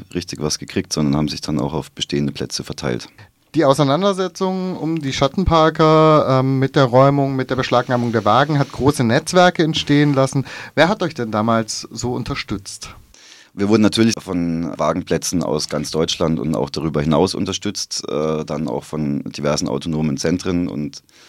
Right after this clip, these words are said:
Speaker 1: sonstigen autonomen Projekten aus, äh, kann man fast schon sagen, ganz Europa.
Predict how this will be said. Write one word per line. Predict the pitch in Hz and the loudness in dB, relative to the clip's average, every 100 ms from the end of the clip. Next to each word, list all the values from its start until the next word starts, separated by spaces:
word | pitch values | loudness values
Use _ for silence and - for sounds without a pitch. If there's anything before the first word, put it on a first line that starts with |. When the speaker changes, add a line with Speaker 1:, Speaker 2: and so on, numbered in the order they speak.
| - - _ | -20 -20 _
Speaker 1:
sonstigen | - 87 - 101 | -8 -6 -4 -2
autonomen | 85 87 98 95 92 | 2 2 2 2 2
Projekten | 87 87 85 - 98 71 | 0 0 -2 -2 -6 -2
aus, | 67 76 - - | -2 -2 -4 -6
äh, | 64 73 73 73 | -4 -4 -4 -6
kann | - | -4
man | 78 | -4
fast | 71 71 - | -2 -4 -4
schon | 78 | -4
sagen, | 71 71 76 71 | -2 -2 -2 -4
ganz | 71 73 | -6 -6
Europa. | 64 69 90 117 | -6 -6 -2 0